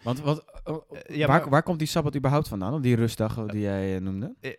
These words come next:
Speaker 2: ko-, kom ik zo mee, maar ik wou hem nog even afmaken.
Speaker 1: Ja?
Speaker 2: Zeg maar, het, het feit dat die orde wegvalt en dat je het nu zelf moet gaan vormgeven, dat geeft denk ik heel veel mensen stress.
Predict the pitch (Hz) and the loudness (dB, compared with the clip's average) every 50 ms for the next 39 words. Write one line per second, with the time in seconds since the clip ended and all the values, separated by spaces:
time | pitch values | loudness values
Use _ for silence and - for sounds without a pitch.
0 | - - _ _ _ - 143 - - 160 165 - 120 - - 160 165 156 - - | -16 -20 _ _ _ -20 -20 -14 -10 -10 -10 -10 -10 -10 -8 -8 -8 -8 -4 -2
1 | 156 151 165 175 165 156 143 131 131 - 139 139 147 143 131 - - 139 - - | -2 -2 -2 -4 -6 -4 -6 -6 -4 -4 -4 -4 -4 -6 -8 -8 -10 -8 -8 -8
2 | - 147 135 151 143 151 151 - 160 131 160 233 220 185 _ - - 139 - 143 | -8 -8 -8 -8 -8 -8 -10 -8 -8 -8 -8 -10 -12 -20 _ -12 -10 -10 -6 -4
3 | 131 127 113 - - _ - 117 117 - - - 127 127 - - 165 160 160 151 | -4 -4 -4 -6 -10 _ -18 -18 -18 -18 -10 -8 -8 -8 -6 -4 -4 -4 -4 -4
4 | - - 131 123 - - - 120 107 - 160 175 165 131 117 107 104 101 101 139 | -4 -4 -4 -4 -4 -4 -6 -6 -6 -4 -4 -2 0 0 0 -2 -2 -4 -2 -2
5 | 165 180 - - - 135 113 92 92 - - - _ _ - - 135 131 127 123 | -2 0 -2 -4 -4 -2 -2 -2 -4 -6 -12 -20 _ _ -8 -4 -4 -2 -2 -4
6 | - 127 - - 107 101 - - 151 165 190 - - 160 147 - - 101 98 - | -6 -10 -12 -8 -8 -8 -4 -2 0 0 0 -2 -4 -6 -6 -4 -6 -6 -6 -4
7 | 139 151 175 - - 160 156 160 - 160 143 135 - - - 143 135 - 135 135 | -6 -6 -6 -6 -6 -6 -6 -6 -8 -6 -6 -6 -6 -4 -6 -6 -6 -6 -8 -8
8 | - 147 156 147 - 139 117 110 - - 95 - - - 156 - - - - - | -6 -8 -10 -8 -8 -8 -8 -8 -10 -10 -14 -12 -4 -2 -2 -2 -2 -6 -14 -14